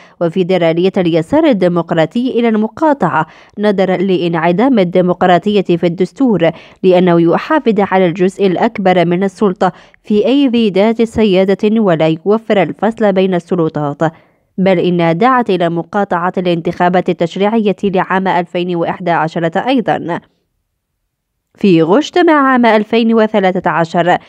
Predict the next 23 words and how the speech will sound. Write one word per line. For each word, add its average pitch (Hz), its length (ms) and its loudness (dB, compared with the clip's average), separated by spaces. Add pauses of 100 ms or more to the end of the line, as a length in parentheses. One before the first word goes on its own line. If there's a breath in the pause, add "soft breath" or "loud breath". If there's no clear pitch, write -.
(260 loud breath)
أثناء 185 480 0
اندلاع 190 500 2
قضية 214 480 -2
العفو 185 440 0
الملكي 208 640 -2
عن 190 240 -4
مغتصب 220 540 -4
الأطفال، 175 640 -2 (500 soft breath)
كانت 190 380 0
من 175 120 0
الأوائل 175 600 2
في 180 120 -2
الرد، 160 440 -2 (280 loud breath)
تنتقد 196 640 0
هذا 175 340 2
العفو 175 500 0
وترى 175 300 0
أن 180 220 0
قرار 180 520 0
منح 202 320 -2
المعتدي 196 760 0
والمغتصب 185 720 -2
الحرية 190 640 0